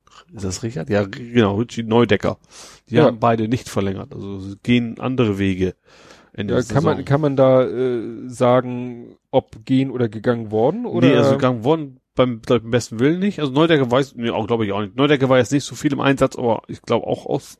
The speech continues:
Speaker 1: eigenem Antrieb. Und Jerry auf jeden Fall. Also der, da ist es echt schade, der ist echt gut. Der ist, also sehr flink und, und hat Ideen, sag ich mal, der wird uns schon fehlen, glaub ich.
Speaker 2: Mhm.
Speaker 1: Das ist schon sehr schade bei ihm.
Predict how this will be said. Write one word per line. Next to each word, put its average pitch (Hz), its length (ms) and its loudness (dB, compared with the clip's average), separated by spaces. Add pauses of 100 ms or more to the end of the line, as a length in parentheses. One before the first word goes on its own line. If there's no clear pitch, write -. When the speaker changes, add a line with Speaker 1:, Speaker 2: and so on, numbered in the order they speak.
(100)
Speaker 1:
eigenem 156 560 -4
Antrieb. 165 340 -12 (340)
Und 104 140 -8
Jerry 135 240 4
auf 110 160 0
jeden 110 180 0
Fall. 110 360 0
Also 110 240 -4
der, 117 480 2 (640)
da 127 160 6
ist 143 80 2
es - 80 -6
echt - 180 0
schade, 131 240 4
der 107 100 4
ist 107 140 -6
echt 123 160 -8
gut. - 400 -6
Der 123 120 2
ist, - 440 -6 (680)
also 113 200 -4 (540)
sehr 143 340 2
flink - 800 -2
und, 151 240 -2
und 151 140 -4
hat 151 120 0
Ideen, 160 420 2
sag 175 180 0
ich 151 60 -6
mal, 156 200 2
der 143 400 0
wird 156 160 2
uns 135 100 -6
schon 143 220 -6
fehlen, 110 340 0
glaub 98 240 -4
ich. - 160 -12
Speaker 2:
Mhm. 156 320 2 (540)
Speaker 1:
Das 123 240 -6
ist 123 100 -8
schon 113 220 -10
sehr 113 140 -4
schade 110 320 -4
bei 95 100 -8
ihm. - 200 -16